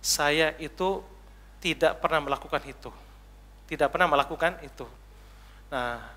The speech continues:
qadarullah, sahabat ini difitnah lagi, eh, bukan sahabat, tabi'in ini di-, difitnah lagi. Nah, dijelaskan lagi, "Saya tidak melakukan itu." Difitnah lagi,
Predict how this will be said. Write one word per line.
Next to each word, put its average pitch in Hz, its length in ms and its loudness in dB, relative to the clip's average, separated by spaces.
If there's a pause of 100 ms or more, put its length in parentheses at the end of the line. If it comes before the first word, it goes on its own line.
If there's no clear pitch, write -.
(160)
qadarullah, 214 560 8
sahabat 160 440 4
ini 208 280 -2 (880)
difitnah 220 440 4
lagi, 214 440 6
eh, 143 120 -6
bukan 165 160 2
sahabat, 156 360 2
tabi'in 170 340 0
ini 208 160 -8
di-, - 60 -20 (260)
difitnah 202 460 2
lagi. 180 320 6 (720)
Nah, 135 160 -4
dijelaskan 170 480 6
lagi, 160 240 6
"Saya 151 320 2
tidak 143 240 -2
melakukan 131 240 -4
itu." 123 220 -12
Difitnah 220 420 6
lagi, 214 320 8